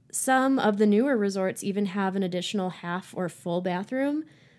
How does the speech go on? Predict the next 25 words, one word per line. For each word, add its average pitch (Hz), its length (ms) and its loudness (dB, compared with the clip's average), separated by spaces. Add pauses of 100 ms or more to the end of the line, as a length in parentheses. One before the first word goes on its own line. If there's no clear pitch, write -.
(140)
which 202 360 0
can 208 240 0
make - 640 -4
it 202 100 -2
a 190 60 0
lot 185 260 0
easier 180 640 -2
to - 120 -4
get 180 120 -2
ready 240 240 2
in 240 80 4
the 226 80 4
mornings 208 500 2
when 180 140 -4
you're 170 140 -6
traveling 165 460 -6
with 170 180 -8
a 185 40 -6
bunch - 200 -10
of - 80 -12
people. - 420 -6 (880)
Um, 202 540 2 (100)
the 208 80 0
two-bedroom 214 640 2
villas 180 600 -2